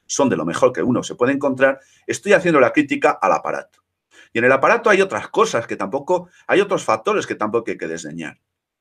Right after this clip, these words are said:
Es verdad que había un acoso mediático brutal contra Podemos. Es verdad. Y ha habido muchos intereses para que Podemos caiga.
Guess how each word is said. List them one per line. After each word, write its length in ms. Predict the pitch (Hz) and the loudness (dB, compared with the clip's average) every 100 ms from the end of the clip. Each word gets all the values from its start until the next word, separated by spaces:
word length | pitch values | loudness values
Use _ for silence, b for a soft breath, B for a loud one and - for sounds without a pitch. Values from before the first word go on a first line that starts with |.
| _ _ | _ _
Es 160 | 156 190 | -2 2
verdad 380 | 180 151 214 - | 4 4 4 2
que 80 | |
había 160 | 127 135 | 0 0
un 80 | 117 | -2
acoso 340 | 117 123 120 | -4 -6 -6
mediático 580 | 104 107 123 120 101 98 | -6 -2 -4 -4 -8 -8
brutal 460 | 92 98 110 113 - | -8 -6 -2 -2 -2
contra 300 | 92 87 - | -10 -12 -10
Podemos. 480 | 80 71 67 - _ | -12 -12 -18 -20 _
Es 200 | - 175 | -4 0
verdad. 500 | 165 101 147 170 - _ _ _ _ _ _ 101 | 2 2 0 -2 -6 _ _ _ _ _ _ 0
Y 60 | |
ha 60 | 139 | 2
habido 260 | 190 185 | 4 2
muchos 320 | 175 175 175 151 | 2 0 -2 0
intereses 500 | 127 131 165 180 - | 2 4 2 -2 0
para 240 | 110 104 | -2 -2
que 80 | 92 | -6
Podemos 420 | 90 110 143 - | -2 -2 -2 -4
caiga. 520 | - 151 95 57 - | 0 0 0 -8 -16